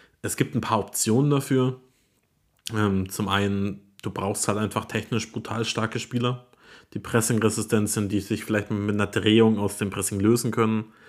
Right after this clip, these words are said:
Und ja, ich meine, dadurch, dass die, dass du, wenn du wirklich ein Mann-gegen-Mann-Pressing spielst, wenn sich die andere Mannschaft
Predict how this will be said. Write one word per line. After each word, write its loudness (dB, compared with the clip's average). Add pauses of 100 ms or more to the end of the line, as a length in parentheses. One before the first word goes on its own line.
(500)
Und -2 (1400)
ja, 2
ich -8
meine, 2
dadurch, 2
dass -2
die, 4 (540)
dass -6
du, -2 (300)
wenn 0
du -2
wirklich 2
ein 0
Mann-gegen-Mann-Pressing 2
spielst, -8
wenn 2
sich -4
die -4
andere 0
Mannschaft -2